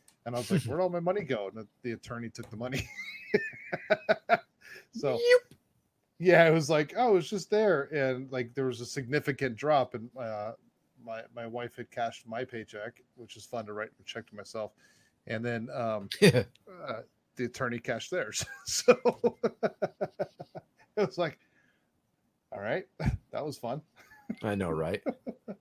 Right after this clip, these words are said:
Speaker 2: Well,
Speaker 1: But, uh,
Speaker 2: you know what's fun is,
Speaker 1: Huh.
Speaker 2: is y-, you can see behind me, you're not staring at insulation anymore. And for those
Speaker 1: Yeah, I
Speaker 2: that are
Speaker 1: wasn't
Speaker 2: listening
Speaker 1: gonna
Speaker 2: on the
Speaker 1: say
Speaker 2: po-
Speaker 1: anything about that 'cause there's two screws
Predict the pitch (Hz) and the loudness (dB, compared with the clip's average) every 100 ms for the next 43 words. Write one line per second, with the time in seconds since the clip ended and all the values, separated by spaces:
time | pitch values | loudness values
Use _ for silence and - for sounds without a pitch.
0 | - - 214 - - - - - 143 147 | -18 -12 -10 -10 -14 -20 -20 0 2 2
1 | 113 107 104 117 107 - _ _ - _ | -2 -6 -6 -6 -4 -6 _ _ -20 _
2 | _ _ _ _ _ _ _ _ _ _ | _ _ _ _ _ _ _ _ _ _
3 | _ _ _ _ - 131 143 139 139 147 | _ _ _ _ 0 2 2 2 2 2
4 | 160 _ _ _ _ _ _ _ - 143 | 0 _ _ _ _ _ _ _ 2 6
5 | 123 110 - - _ - 123 113 117 - | 6 4 -4 -12 _ -6 -4 -2 -4 -2
6 | 127 127 127 147 127 107 113 113 143 - | -2 0 0 2 4 4 2 2 -2 -4
7 | - 120 117 127 - 127 120 - 117 - | -4 0 2 2 0 2 2 0 -6 0
8 | 104 107 147 98 82 82 90 _ _ _ | 0 0 -2 -4 -4 -8 -12 _ _ _
9 | _ _ _ - 101 117 117 156 165 208 | _ _ _ -10 -2 4 8 8 8 6
10 | 226 175 220 202 160 143 165 160 143 - | 6 4 2 2 -2 -2 -4 -4 -4 -2
11 | 131 135 123 110 127 117 120 - 185 226 | 0 0 -2 -6 -8 -10 -12 -6 -4 -4
12 | - - 156 151 123 107 98 - | -6 -8 -2 0 0 -4 -14 -20